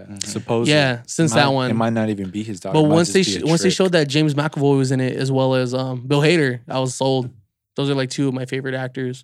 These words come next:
Speaker 1: So
Speaker 2: Yeah.
Speaker 1: a new trailer came out. Did it, did it, like, uh, reveal any other information about, like, the plot or what's gonna happen, or was it just, like,
Speaker 3: Um, it was just
Speaker 1: more
Speaker 3: showing a lot
Speaker 1: scary?
Speaker 3: of creepy,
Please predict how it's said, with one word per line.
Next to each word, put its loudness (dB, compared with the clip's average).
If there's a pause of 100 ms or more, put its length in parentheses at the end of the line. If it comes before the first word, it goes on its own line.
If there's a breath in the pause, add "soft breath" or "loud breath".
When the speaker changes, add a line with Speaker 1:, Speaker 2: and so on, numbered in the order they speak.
(140)
Speaker 1:
So -4
Speaker 2:
Yeah. 0
Speaker 1:
a -4
new -4
trailer -2
came -8
out. -2
Did -6
it, -10
did -6
it, -4
like, -8
uh, -8
reveal -8
any -10
other -8
information -12
about, -10
like, -20
the -18
plot -4
or -10 (180)
what's -12
gonna -12
happen, -8
or -10
was -20
it -18
just, -16
like, -6
Speaker 3:
Um, 2
it 4
was 6
just 0
Speaker 1:
more 4
Speaker 3:
showing 2
a 4
lot 2
Speaker 1:
scary? 0
Speaker 3:
of -6
creepy, -2